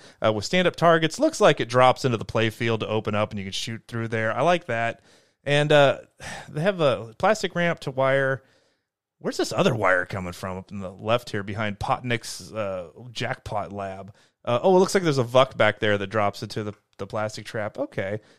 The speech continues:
More plastic traps, more Vucks. There's a lot going on in the back of this playfield. Exciting game to play. Probably even better game to drive around the living room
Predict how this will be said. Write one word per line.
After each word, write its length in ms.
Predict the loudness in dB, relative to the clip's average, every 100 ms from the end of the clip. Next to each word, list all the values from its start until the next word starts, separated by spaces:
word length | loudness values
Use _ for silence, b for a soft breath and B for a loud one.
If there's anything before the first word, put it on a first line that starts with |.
| b
More 120 | -4
plastic 440 | 0 4 2 2 -2
traps, 280 | 2 2 2
more 200 | 0 0
Vucks. 340 | 4 4 4
There's 160 | 0 0
a 60 |
lot 320 | 2 0 0
going 240 | -4 -4 -4
on 140 | -4
in 60 | -4
the 60 |
back 220 | -2 -2 -2
of 40 |
this 140 | -10
playfield. 520 | -6 -4 -4 -6 -6 -8 b b
Exciting 500 | -6 0 4 6 6
game 220 | 4 2
to 80 | 2
play. 480 | 0 4 6 4 0 b b b
Probably 300 | 6 6 6
even 220 | 2 0
better 300 | 6 6 6
game 260 | 4 2 2
to 80 | 0
drive 300 | 4 6 6
around 180 | 2 0
the 60 |
living 240 | 0 0 2
room 380 | 0 0 -2